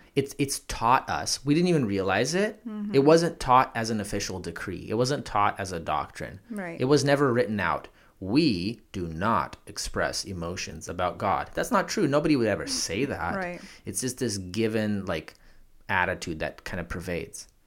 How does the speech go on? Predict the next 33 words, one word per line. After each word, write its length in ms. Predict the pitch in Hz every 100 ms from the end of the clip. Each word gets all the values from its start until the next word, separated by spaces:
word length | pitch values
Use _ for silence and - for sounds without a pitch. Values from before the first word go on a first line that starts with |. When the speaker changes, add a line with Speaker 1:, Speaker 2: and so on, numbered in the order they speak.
| _ _ _
Speaker 1:
So, 140 | - 147
like, 180 | -
simply 300 | - 196 226 170
to 80 |
identify 520 | 123 98 190 226 113 101
and 180 | 107
be 100 | 113
like, 460 | 117 110 107 104 - - - - - -
"Hmm, 300 | 190 160 98 - - - - _ _ _ _ _ -
I 280 | 120 131 151
do 200 | 120 165
have 220 | 156 135 123
this 180 | 113
discomfort 680 | - 101 - 131 120 101 85
when 100 | 107
I'm 140 | 113 120
talking 380 | 120 113 113 101 -
to," 300 | 113 104 101 - - -
and 80 | 151
again, 240 | 151 101
this 200 | 131 139
matters 520 | 131 117 110 101 - -
so 580 | - - - - 160 151
much 380 | 127 76 - - _ _ _ -
when 120 | 123
it 60 | 120
talk, 280 | 120 117 -
when 200 | 123 113
we're 100 | 117
talking 260 | 120 120 120
about 200 | 107 -
cultivating 440 | 120 107 107 98
families 680 | - 85 87 90 135 -